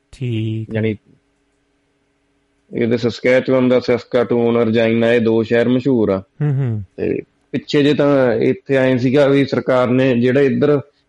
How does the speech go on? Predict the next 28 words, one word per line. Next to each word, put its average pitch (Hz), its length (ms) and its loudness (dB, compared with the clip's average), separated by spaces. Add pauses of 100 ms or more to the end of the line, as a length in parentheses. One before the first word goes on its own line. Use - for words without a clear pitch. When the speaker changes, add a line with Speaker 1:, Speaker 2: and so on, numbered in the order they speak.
(140)
Speaker 2:
ਜਾ 120 160 2
ਕੇ 120 160 0
ਰਹਿੰਦੇ 135 360 2
ਆ, 127 120 2
ਉਹਨਾਂ 131 280 2
ਨੂੰ 139 100 0
ਪੀ 123 200 0
ਆਰ 120 180 2
ਵਗੈਰਾ 117 300 2
ਛੇਤੀ 120 280 -2
ਤੇ 120 140 2
ਮਿਲ 113 260 0
ਜਾਂਦੀ 113 280 0
ਸੀ, 113 140 -2
ਜਾਂ 117 160 0
ਪਿੱਛੇ 110 260 -6
ਪਰਿਵਾਰ 113 400 0
ਸੱਦ 104 240 0
ਸਕਦੇ 104 380 0
ਸੀ। 131 120 -6 (280)
Speaker 1:
ਜੀ। 123 180 -2
Speaker 2:
ਕਾਫੀ 120 260 2
ਪਰਿਵਾਰ 120 380 0
ਇੱਕ 117 180 -2
ਦੂਜੇ 113 300 0
ਨਾਲ 117 160 0
ਆਏ 117 80 2 (160)
ਇਸ 107 60 -8